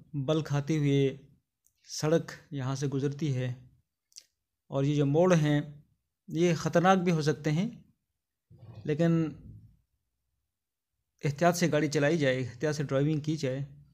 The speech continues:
तो बहुत ही खूबसूरत मोड़ हैं, बहुत ही खूबसूरत इलाका है। आसपास के इलाकों से आप, आसपास के जो घने जंगलात हैं,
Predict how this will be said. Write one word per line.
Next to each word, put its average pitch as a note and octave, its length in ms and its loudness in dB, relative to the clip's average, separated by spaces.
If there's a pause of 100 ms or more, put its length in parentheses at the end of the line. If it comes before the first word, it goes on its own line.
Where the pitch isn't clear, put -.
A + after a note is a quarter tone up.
(580)
तो C3+ 160 -2
बहुत F#3+ 360 2
ही F#3 240 4
खूबसूरत C#3 500 -2
मोड़ C#3 220 2
हैं, C3 280 -4
बहुत E3 240 -4
ही D3+ 80 -2
खूबसूरत C3+ 480 -4
इलाका B2 360 -4
है। B2+ 320 -4 (400)
आसपास D3+ 400 -2
के D3+ 120 -4
इलाकों C3 340 -2
से C#3 240 -2
आप, B2+ 220 -6 (320)
आसपास C#3+ 520 -4
के C#3+ 120 -6
जो C3+ 260 -2
घने C#3+ 260 2
जंगलात C#3 480 0
हैं, C3 400 -6